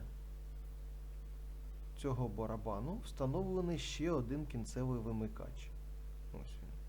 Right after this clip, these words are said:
Тобто ось ця шпилька або болт, м, а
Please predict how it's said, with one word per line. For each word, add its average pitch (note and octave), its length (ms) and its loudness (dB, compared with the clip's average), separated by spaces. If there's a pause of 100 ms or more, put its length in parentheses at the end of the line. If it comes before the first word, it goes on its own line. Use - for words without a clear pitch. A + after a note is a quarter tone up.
Тобто G#2+ 380 -2
ось - 280 -2
ця G#2+ 200 0 (500)
шпилька F#3 600 2
або A2 200 2
болт, B2 500 0 (1500)
м, F#2 60 -2 (540)
а F2+ 120 -2